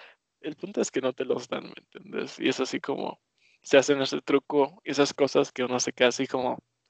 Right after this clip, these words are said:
o sea, tienen razón de que lo voy a usar para mi comida, pero sí, el punto es que se, se enreda un montón y, y no le dan mucho coco a eso, ¿va?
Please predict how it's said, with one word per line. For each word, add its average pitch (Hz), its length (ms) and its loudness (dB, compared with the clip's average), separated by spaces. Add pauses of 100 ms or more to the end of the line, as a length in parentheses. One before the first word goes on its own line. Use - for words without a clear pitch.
(460)
o 143 80 2
sea, 131 240 8 (360)
tienen 143 300 2
razón 135 500 6
de 156 120 0
que 123 320 -8
lo 165 160 -2
voy 127 120 6
a 127 40 4
usar 139 220 4
para 135 240 -8
mi 127 120 -12
comida, 147 560 0 (120)
pero - 280 -6 (920)
sí, - 160 -2
el 143 260 0
punto 220 260 -2
es 185 120 2
que - 120 -12
se, 135 180 -2
se 135 180 2
enreda 143 400 8
un 143 60 0
montón 135 380 -8
y, 127 240 -8
y - 140 -12
no 120 160 -4
le 120 160 0
dan 120 200 -6
mucho 120 320 -12
coco 123 360 -4
a - 60 2
eso, - 300 -4
¿va? - 200 -4